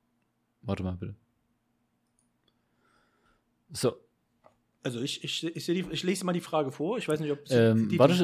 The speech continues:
Speaker 1: warte,
Speaker 2: Frage
Speaker 1: ganz
Speaker 2: sieht.
Speaker 1: kurz. Ich habe gerade, äh, Stream anschauen, äh, geklickt und dann habe ich meine Stimme doppelt gehört.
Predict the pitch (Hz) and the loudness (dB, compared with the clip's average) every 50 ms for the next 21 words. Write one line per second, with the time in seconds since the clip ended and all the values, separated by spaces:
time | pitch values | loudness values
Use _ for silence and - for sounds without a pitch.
0 | - - 131 165 180 147 135 156 139 151 233 196 - - - - 110 - 139 156 | 4 6 6 6 6 6 4 4 4 4 2 2 0 -2 -4 -2 4 6 6 6
1 | 170 170 156 - 147 147 147 151 147 139 110 117 120 120 120 120 113 110 - - | 6 4 4 4 4 4 6 4 4 4 4 4 4 6 6 4 4 2 0 -2
2 | - - 156 156 147 - 135 170 214 214 - - 104 101 101 107 127 131 180 - | 0 2 2 2 2 2 2 2 2 2 4 4 4 4 4 2 0 0 0 0
3 | 104 104 110 107 - 113 - - - 320 311 - - - - 123 127 135 139 127 | 2 2 2 0 -4 -6 -6 -4 -2 -4 -4 -6 -10 -6 0 2 2 2 2 0
4 | - - 113 113 113 - 92 87 117 151 143 131 - 113 - - - 104 107 139 | -2 -2 -2 -2 -2 -2 0 0 0 2 2 0 0 0 -2 0 0 2 2 2
5 | 156 156 - - - 147 151 156 147 143 - 160 165 160 - - 101 90 82 - | 2 0 -2 -2 -2 -2 0 0 -2 -2 -2 -2 -2 -2 -2 -2 -2 -2 -2 -4